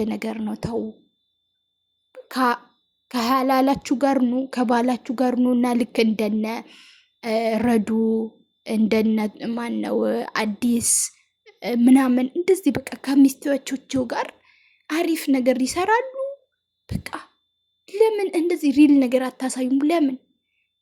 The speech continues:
ለምንድን ነው በቃ ይሄ፣ እ፣ ዝምትን፣ እ፣ ካልሰራ የምትሉ ኦዲየንሶች? ነገሩ እናንተ ምን ታደርጋላችሁ? ኦዲየንሶች ናቸው እኮ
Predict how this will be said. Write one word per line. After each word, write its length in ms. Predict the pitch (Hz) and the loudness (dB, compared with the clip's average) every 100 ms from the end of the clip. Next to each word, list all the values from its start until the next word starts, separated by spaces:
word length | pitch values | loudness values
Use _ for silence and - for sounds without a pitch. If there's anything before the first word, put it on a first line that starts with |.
| _ - | _ 0
ለምንድን 560 | 339 370 392 359 349 | 2 4 2 0 0
ነው 140 | 330 294 | 2 2
በቃ 240 | 269 - - 262 | 0 -4 -6 -6
ይሄ፣ 220 | 254 - 262 254 247 - - - _ _ 262 | -6 -4 0 0 -2 -10 -20 -20 _ _ -4
እ፣ 80 | 254 247 233 | 2 2 2
ዝምትን፣ 640 | 262 269 262 262 - 262 240 | 2 6 6 4 2 0 0
እ፣ 140 | 233 226 220 220 - - - _ _ - | 0 -2 -2 -6 -10 -16 -20 _ _ -12
ካልሰራ 560 | - 269 262 - 240 240 | -6 -2 -2 -2 -6 -4
የምትሉ 500 | 226 226 220 - 233 220 220 _ _ _ _ - - - | -2 -2 -4 -10 -10 -10 -12 _ _ _ _ -20 -10 0
ኦዲየንሶች? 720 | 370 269 285 294 269 330 330 294 | 0 4 4 2 0 -2 -2 2
ነገሩ 280 | 269 220 214 330 466 | 2 2 -2 -4 -4
እናንተ 420 | 269 226 220 220 | -2 -2 -4 -4
ምን 180 | 226 220 | -4 -6
ታደርጋላችሁ? 560 | 220 - 196 202 220 247 | -4 -8 -8 -8 -6 -6
ኦዲየንሶች 500 | 220 226 233 247 226 | -4 -4 -4 -8 -10
ናቸው 300 | 240 226 247 | -10 -10 -14
እኮ 160 | 233 | -20